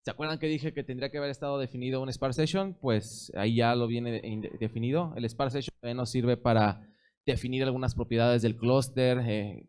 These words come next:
cu-, cuántos nodos queremos utilizar, cuánta memoria para cada nodo queremos utilizar en, en disco, en, en memor-, bueno, memoria tal cual, eh, de ram,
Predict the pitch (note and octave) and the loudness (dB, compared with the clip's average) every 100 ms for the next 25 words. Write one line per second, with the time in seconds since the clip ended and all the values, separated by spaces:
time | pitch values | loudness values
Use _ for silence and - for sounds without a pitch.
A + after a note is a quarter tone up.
0 | _ - G2+ - C#3 C3 B2+ C3+ A#2+ A#2+ | _ -14 -12 -8 -6 -4 0 0 0 -2
1 | B2 A#2 A#2 G#2+ - C#3+ C#3+ C#3+ C#3 - | -2 -4 -4 -2 2 4 6 6 2 -6
2 | _ _ _ _ B2+ C#3+ C3+ B2 A#2 B2 | _ _ _ _ -2 -2 0 0 2 4
3 | B2+ A#2+ A#2+ A2+ G#2 G#2+ G#2 - B2+ A#2+ | 4 4 2 2 4 2 0 0 2 2
4 | A#2+ A2+ A2+ A2 A2 G#2+ G2+ B2 B2 G#2+ | 0 0 -2 -4 -4 -4 -2 0 2 0
5 | G#2 G2+ F#2+ B2 D#3 - C#3+ - G#2+ G2+ | -2 -6 -4 -2 -2 -2 -4 -2 -2 -4
6 | F#2+ - G#2 G#2+ A#2 - - G#2+ G2+ G#2 | -6 -6 -4 -2 -4 -6 -8 -6 -2 0
7 | C3+ C#3 A#2 C3+ D#3 F3 - _ _ _ | 0 0 0 2 4 2 -6 _ _ _
8 | F2 G2 G2 B2 D3 | -10 -6 -2 -2 -4